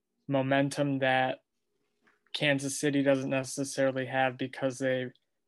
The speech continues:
they've been off with the bye week and whatnot. So despite the fact that the Browns are underdogs, I do think that they're going to play, um,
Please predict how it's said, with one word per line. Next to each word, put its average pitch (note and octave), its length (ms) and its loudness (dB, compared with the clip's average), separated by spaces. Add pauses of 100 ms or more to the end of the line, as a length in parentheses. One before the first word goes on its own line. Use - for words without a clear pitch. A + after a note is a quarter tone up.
they've C3 160 0
been C3+ 140 -2
off C3+ 340 2 (320)
with C#3 160 -4 (120)
the B2+ 360 -6
bye B2+ 220 2
week B2+ 320 -4
and C3 120 -4
whatnot. C3 580 -4 (640)
So C3 720 2 (640)
despite F3 420 4
the F3 80 2
fact D#3 420 2
that C#3 220 4
the C#3 80 -8
Browns C#3 460 2
are C3+ 320 4
underdogs, C3+ 760 2 (220)
I C3 120 -6
do D3+ 200 2
think C#3 380 -4
that C3+ 280 -2 (460)
they're C#3+ 140 0
going C3+ 300 2
to C3 80 -4
play, C3 680 -2 (800)
um, C3+ 460 -8